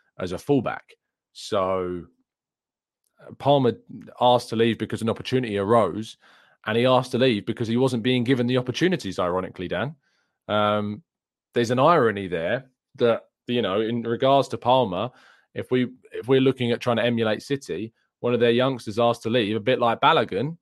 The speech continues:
because the opportunities weren't there as much as maybe he thought they deserved to be. So, <laughs> yeah, I would, I wouldn't trade, um, the pathway we're on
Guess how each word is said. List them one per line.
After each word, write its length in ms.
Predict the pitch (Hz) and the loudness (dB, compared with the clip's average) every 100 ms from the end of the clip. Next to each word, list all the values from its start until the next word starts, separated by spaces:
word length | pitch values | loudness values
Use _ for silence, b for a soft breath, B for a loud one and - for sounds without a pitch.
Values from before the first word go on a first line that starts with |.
| _ | _
because 200 | 131 139 | -14 -6
the 100 | 165 | -4
opportunities 460 | 165 156 170 170 143 | -4 -4 -4 -4 0
weren't 300 | 160 156 156 _ _ | 2 2 -2 _ _
there 240 | 156 160 | 2 4
as 120 | 160 147 | 2 0
much 180 | 156 | -4
as 80 | 143 | -2
maybe 240 | 160 160 160 | 0 2 0
he 60 | |
thought 180 | 139 180 | 0 2
they 80 | 165 | 2
deserved 360 | 156 170 196 | 2 2 0
to 80 | - | -2
be. 240 | 101 85 - b b b b _ | -4 -4 -6 b b b b _
So, 480 | - - 127 131 117 123 | -16 -8 -2 -2 -2 -6
<laughs> 80 | |
yeah, 220 | 127 123 101 | -6 -4 -2
I 140 | 120 | 0
would, 200 | 123 123 - | -2 -4 -4
I 120 | 120 - _ _ _ | -4 -4 _ _ _
wouldn't 360 | - 123 123 123 | -6 -2 -2 -4
trade, 560 | - 139 131 110 101 - b b b b b | 0 4 4 2 -2 -8 b b b b b
um, 600 | - 104 107 107 107 107 - _ _ - | -4 0 2 0 -2 -6 -10 _ _ -10
the 80 | |
pathway 560 | 117 - 120 107 117 107 | -4 2 2 2 0 0
we're 340 | 104 107 104 | 2 0 2
on 400 | 120 104 82 107 | 4 2 0 -8